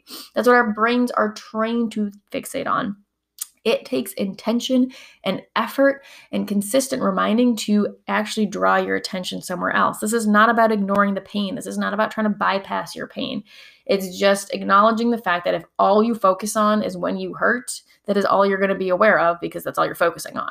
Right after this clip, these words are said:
Like, that's just the reality of things.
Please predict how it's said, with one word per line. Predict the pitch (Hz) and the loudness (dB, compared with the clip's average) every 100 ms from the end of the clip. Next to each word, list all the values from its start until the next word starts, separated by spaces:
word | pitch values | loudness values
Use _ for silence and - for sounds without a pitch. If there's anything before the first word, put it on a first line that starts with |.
| 175 | -10
Like, | - - | -14 -14
that's | - | -6
just | 196 202 196 - | -4 0 -2 0
the | 208 | -2
reality | 180 165 - - 87 - | -2 -2 0 2 0 -2
of | - - | -8 0
things. | 226 - - - - | 0 0 -4 -14 -16